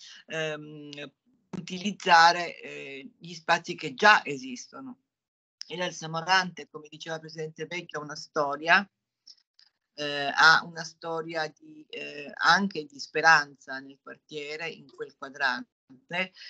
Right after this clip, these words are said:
e ha al suo interno una biblioteca, mm, importante, che tra l'altro funziona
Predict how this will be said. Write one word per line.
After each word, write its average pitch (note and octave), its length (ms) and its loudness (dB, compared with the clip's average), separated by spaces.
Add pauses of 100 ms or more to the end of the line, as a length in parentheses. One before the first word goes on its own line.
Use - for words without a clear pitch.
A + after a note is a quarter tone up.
(200)
e G3+ 420 0
ha F#3 380 4
al D#3 140 -12
suo F3 180 -18
interno F#3 420 -12
una D#3 100 -12
biblioteca, D3+ 800 -6
mm, C3+ 460 -14
importante, D#3+ 920 2
che C3+ 200 -18 (460)
tra D3 120 -12
l'altro D#3 280 -6
funziona D#3 500 -18